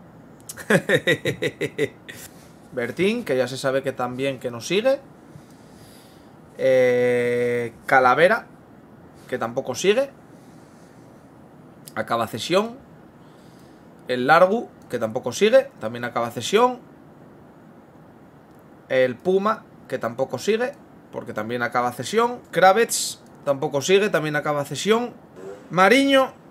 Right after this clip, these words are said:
yo creo que va a haber traspaso ahí. Yo creo que Mariño, tíos, eh, muy a mi pesar, y hablamos ya de uno de los capitanes,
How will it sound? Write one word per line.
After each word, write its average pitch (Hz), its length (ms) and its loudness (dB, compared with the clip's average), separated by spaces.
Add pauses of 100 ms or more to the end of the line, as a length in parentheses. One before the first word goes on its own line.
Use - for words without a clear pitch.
(280)
yo 202 200 4
creo 233 440 2 (1040)
que 175 120 4
va 165 60 8
a 170 40 8
haber 160 160 6
traspaso 131 480 -4
ahí. 101 160 -4 (760)
Yo 196 140 6
creo 208 180 8
que 190 100 4
Mariño, 208 480 6
tíos, 233 580 2 (300)
eh, 127 760 2
muy 156 200 2
a 202 60 2
mi 196 120 0
pesar, 170 300 2
y 151 60 4
hablamos 151 280 0
ya 160 120 2
de 147 80 -2
uno 147 140 -2
de 147 60 -2
los 135 140 -4
capitanes, 175 720 -2